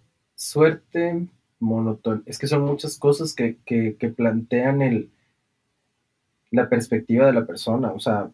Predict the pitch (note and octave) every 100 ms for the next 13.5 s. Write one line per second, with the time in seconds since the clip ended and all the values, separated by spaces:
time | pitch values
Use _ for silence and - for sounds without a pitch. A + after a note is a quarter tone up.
0 | - A#2+ A#2 B2 B2 C3+ C#3+ B2+ A#2 B2
1 | B2 B2 A#2+ A2 A#2 G#2 G2 A#2 - G2+
2 | - G2+ - - C3+ C#3 C#3 D3 C#3 C#3+
3 | C3+ A#2+ G#2+ - - A2+ A2+ A2+ C#3 C#3+
4 | C#3+ C3+ - _ _ _ _ - A#2+ A#2
5 | G2 F#2 A#2 C#3+ B2+ A#2+ A#2+ - B2 -
6 | D3 - _ _ _ _ _ _ _ _
7 | B2 A#2 A2+ G#2 - G#2 A#2+ A2 C3+ B2+
8 | G#2+ G#2 A2 G#2+ G#2+ A#2 G#2+ G#2 G2 -
9 | - C3+ C#3+ - C3 C3+ D3+ D3+ D3 C#3+
10 | C#3+ C#3+ E3+ E3+ D3+ B2+ C3 A2+ G2+ F2+
11 | A2+ C#3+ F3+ E3+ D3+ C3+ D3 - C3+ C3
12 | D#3+ F3 F#3 E3 E3 D3+ C#3 C3+ D3+ C#3+
13 | C#3+ D3+ G#2+ E2+ -